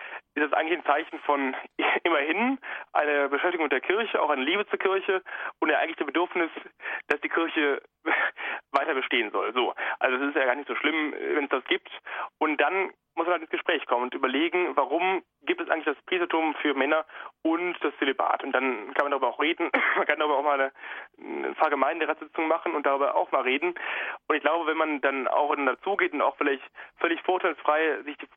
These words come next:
Punkte vor Augen führt, erstens, d-, diese Lehre der Kirche, dass nur Männer geweiht werden können, ist keine Lehre der Kirche, sondern von Jesus Christus selbst.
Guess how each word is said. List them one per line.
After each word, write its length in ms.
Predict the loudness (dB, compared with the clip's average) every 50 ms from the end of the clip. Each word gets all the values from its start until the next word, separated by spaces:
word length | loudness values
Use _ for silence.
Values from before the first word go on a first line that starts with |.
| _ -4
Punkte 220 | -2 0 0 2
vor 180 | 2 4 4 2
Augen 140 | 2 0 -4 -2
führt, 240 | -2 -2 -2 0 0
erstens, 340 | 0 0 0 -2 -6 -8 -8 _ _ -20 -18 -18 -18 -18 -20 _ _ _ _ _ -2
d-, 140 | -2 -2 -2 -2
diese 160 | -2 0 0
Lehre 360 | 2 2 0 2 2 0 0
der 100 | 0 0
Kirche, 360 | 0 2 2 2 2 0 0
dass 140 | -2 -2 0
nur 120 | -2 -2 -2 -2
Männer 200 | 0 2 2 2
geweiht 260 | 2 2 2 2 2 0
werden 160 | -2 -2 0
können, 260 | 0 0 0 0 -2
ist 120 | -4 -2
keine 180 | 0 0 2 2
Lehre 200 | 2 2 2 2
der 100 | 2 0
Kirche, 260 | 2 2 0 2 2
sondern 160 | 0 0 0
von 140 | -2 -2 -2
Jesus 200 | 0 0 -2 0
Christus 320 | 0 -2 -2 0 -2 0 0
selbst. 280 | 2 0 0 -2 -4